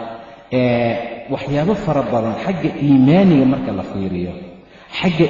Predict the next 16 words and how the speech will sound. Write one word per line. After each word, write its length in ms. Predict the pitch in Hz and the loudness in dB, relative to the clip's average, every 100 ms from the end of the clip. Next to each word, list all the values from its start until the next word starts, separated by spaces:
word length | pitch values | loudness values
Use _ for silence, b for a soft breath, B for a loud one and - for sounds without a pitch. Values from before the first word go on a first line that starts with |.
| - | 4
iimaanka 640 | 135 139 156 127 - 90 - - - - - | 4 6 4 2 0 -6 -8 -12 -14 -14 -4
waa 140 | 127 | -2
shay 380 | - 175 160 - | 0 0 0 2
Ilaah 160 | 139 | -2
subxaanahu 440 | 117 - 143 143 120 | -4 -10 -6 -2 -2
wa 80 | - | -2
tacaala 320 | 117 113 120 110 | -4 -4 -4 -2
qofku 240 | 131 - 117 | -4 -4 -4
markaas 460 | 117 - 90 - | -4 -4 -8 -8
siiyo. 260 | 90 85 82 85 - - B B 90 | -8 -6 -8 -12 -18 -20 B B -4
Marka 280 | 92 98 117 120 | -2 0 -4 0
inaan 360 | 127 117 113 | 0 2 0
la 40 | 110 | -2
iswaalino, 680 | 113 113 110 113 123 139 95 73 - - - - | -6 -4 -4 -2 -2 -2 -2 -4 -10 -14 -18 -4
aan 160 | 127 123 - | 2 2 4
ogaano, 640 | 120 107 107 104 98 98 | 2 2 0 0 0 0